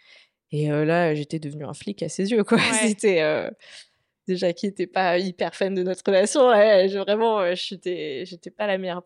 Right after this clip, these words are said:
Speaker 1: copine et en
Speaker 2: Mmh.
Speaker 1: fait, heu, je comprenais pas parce qu'il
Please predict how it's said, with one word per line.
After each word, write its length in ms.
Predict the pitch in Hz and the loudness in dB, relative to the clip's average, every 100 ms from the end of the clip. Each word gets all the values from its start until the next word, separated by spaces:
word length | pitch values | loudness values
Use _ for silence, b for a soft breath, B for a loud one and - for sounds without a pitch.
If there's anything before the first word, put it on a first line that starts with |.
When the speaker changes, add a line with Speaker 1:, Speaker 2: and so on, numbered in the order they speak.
| _ | _
Speaker 1:
copine 460 | 175 - 226 254 247 _ _ - | -12 -8 -8 -8 -12 _ _ -8
et 120 | 175 | -6
en 60 | 165 | -4
Speaker 2:
Mmh. 20 | |
Speaker 1:
fait, 260 | 226 220 | -6 -6
heu, 680 | 202 170 156 156 156 156 - - _ _ _ _ _ _ _ | -4 -2 -4 -6 -8 -12 -14 -20 _ _ _ _ _ _ _
je 320 | 185 175 170 | -14 -12 -10
comprenais 440 | 170 175 170 190 190 | -10 -10 -6 -4 -2
pas 160 | 226 | -4
parce 260 | 247 180 - | -2 -4 -6
qu'il 260 | - 165 | -10 -10